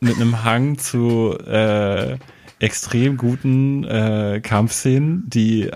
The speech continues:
halt oft in so Wide Shots gefilmt sind, wo du einfach alles genau verfolgen kannst, nicht so wie in so modernen Hollywood-Filmen, wo bei jedem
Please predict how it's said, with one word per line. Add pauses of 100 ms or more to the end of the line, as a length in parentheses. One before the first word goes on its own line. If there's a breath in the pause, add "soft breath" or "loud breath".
halt
oft
in
so
Wide
Shots
gefilmt
sind,
wo
du
einfach
alles
genau
verfolgen
kannst,
nicht
so
wie
in
so
modernen
Hollywood-Filmen,
wo
bei
jedem